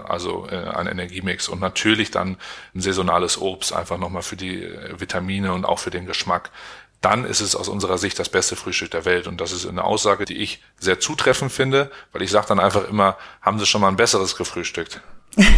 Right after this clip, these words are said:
Speaker 2: Dann erklären Sie doch nochmal, wie, wie mache ich mir das denn? Also ich muss das ja erwärmen. Vielleicht können Sie das nochmal in den einzelnen Schritten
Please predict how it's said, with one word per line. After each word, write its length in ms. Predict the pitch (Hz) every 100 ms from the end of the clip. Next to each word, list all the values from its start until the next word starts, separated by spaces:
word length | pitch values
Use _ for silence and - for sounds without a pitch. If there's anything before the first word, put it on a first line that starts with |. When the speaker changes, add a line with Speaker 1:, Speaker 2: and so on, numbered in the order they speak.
| - - - - 247 226
Speaker 2:
Dann 220 | 247 240
erklären 460 | 156 - 269 285
Sie 80 | 294
doch 100 | 262
nochmal, 300 | 262 254 233
wie, 160 | 240 -
wie 100 | 240
mache 240 | 226 220
ich 120 | 226 214
mir 100 | 190
das 220 | 170 -
denn? 260 | 143 156
Also 160 | - 190
ich 360 | - - - 208
muss 340 | 226 262 -
das 340 | 226 220 - -
ja 180 | 208 202
erwärmen. 840 | - 185 175 165 202 262 285 277
Vielleicht 240 | 233 220
können 160 | 247 247
Sie 100 | 240
das 200 | 233 240
nochmal 260 | 220 220
in 60 | 220
den 120 | 214
einzelnen 460 | - 208 214 226 214
Schritten 460 | - 214 214 202